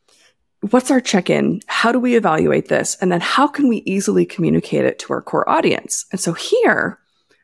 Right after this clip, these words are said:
who's our audience and how do we bring the far near? And then for the other hat I'm wearing, I'm working with Octo kind of across all of Microsoft to take a data-informed approach to really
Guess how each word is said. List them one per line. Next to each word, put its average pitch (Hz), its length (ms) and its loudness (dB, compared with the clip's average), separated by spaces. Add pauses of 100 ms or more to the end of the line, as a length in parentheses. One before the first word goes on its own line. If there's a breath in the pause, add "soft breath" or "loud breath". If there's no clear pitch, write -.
(140)
who's 226 240 0
our 269 120 2
audience 156 560 0
and 180 80 -4
how 233 200 0
do 240 80 0
we 220 80 0
bring 190 260 2
the 165 80 0
far 139 720 -2 (160)
near? - 360 -4 (1200)
And 190 160 4
then 170 180 2
for 185 160 -2
the - 140 -6
other 349 180 2
hat - 220 0
I'm - 160 -2
wearing, 76 500 0
I'm 87 140 -2
working 85 340 -4
with - 560 -4
Octo 147 680 -2
kind 165 180 -4
of - 140 -4
across - 540 -4
all 107 140 -2
of 170 100 -4
Microsoft - 760 -4 (560 soft breath)
to 80 580 2 (680)
take 185 240 0
a 165 80 2
data-informed - 600 0
approach - 440 -4
to - 80 -8
really - 400 -4